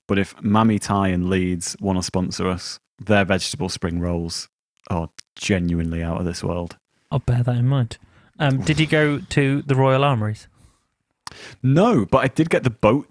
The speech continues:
Speaker 1: to just outside there.
Speaker 2: Oh, missing out.
Speaker 1: Um,
Speaker 2: What about the Thackeray Medical Museum? <laughs>
Speaker 1: Um,
Speaker 2: Such
Speaker 1: I mean,
Speaker 2: places.
Speaker 1: it, it was, it was for my anniversary, so we tried to keep it borderline romantic.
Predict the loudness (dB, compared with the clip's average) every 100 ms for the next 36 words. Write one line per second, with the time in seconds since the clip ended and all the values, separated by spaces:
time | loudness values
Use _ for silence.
0 | -8 -2 -2 -2 -4 -2 -4 -2 -2 -2
1 | -4 -8 -6 -4 -4 0 2 2 0 -2
2 | -4 -2 0 0 -2 -6 -12 -6 -2 0
3 | 0 0 0 0 2 2 4 2 2 2
4 | 4 4 0 -2 -4 -4 _ _ _ _
5 | 2 4 4 2 2 0 -2 -4 -4 0
6 | 2 4 2 -2 -6 -6 -6 -2 0 0
7 | 0 2 2 2 0 2 2 4 2 4
8 | 4 4 4 2 2 0 0 0 0 0
9 | 0 0 0 0 -2 0 0 0 2 4
10 | 4 2 2 4 4 2 4 2 4